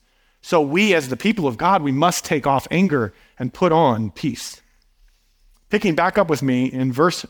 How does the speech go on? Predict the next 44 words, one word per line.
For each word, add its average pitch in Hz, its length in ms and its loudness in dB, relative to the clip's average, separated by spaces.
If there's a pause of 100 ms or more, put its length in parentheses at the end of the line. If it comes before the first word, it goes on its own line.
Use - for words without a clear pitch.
twenty-eight, 156 640 -2 (540)
"Let 165 240 0
the 139 100 0
thief - 460 0
no 160 240 2
longer 151 380 2
steal. 113 480 -4
Instead, 175 540 0
he 180 140 0
is 202 160 2
to 175 80 -2
do 143 280 0
honest 170 380 0
work 135 240 0
with 131 140 -8
his 131 240 -4
own 202 240 2
hands 123 500 -2 (200)
so 185 200 0
that 165 160 2
he 185 100 0
has 170 200 2
something 156 420 0
to 139 100 -6
share 135 340 2
with 117 200 -2
anyone 127 360 0
in 117 120 -2
need." 113 320 -6 (920)
Our 151 120 0
third 196 380 4
article 170 480 2
in 151 80 4
our 143 100 2
Jesus 160 440 -2
Fit 160 200 2
is 147 160 -2
to 139 120 -2
take 185 340 -4
off 170 260 4
stealing 226 680 2 (380)
and 104 180 -6
put 180 220 2
on 156 420 2